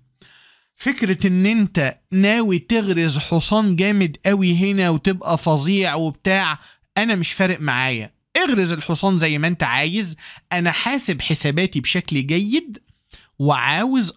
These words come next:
أكسر الفيلة مع بعض وأحط الح-، وأحط ال-، الملك مكان الفيل في مكان أكثر نشاطا. لو قدرت بعد دول كلهم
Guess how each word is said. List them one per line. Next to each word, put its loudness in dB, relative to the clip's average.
أكسر 0
الفيلة 2
مع 0
بعض 0
وأحط -2
الح-، -2
وأحط -2
ال-، 2
الملك 0
مكان 0
الفيل 2
في -4
مكان 0
أكثر -2
نشاطا. -4
لو 0
قدرت -2
بعد 0
دول 0
كلهم 0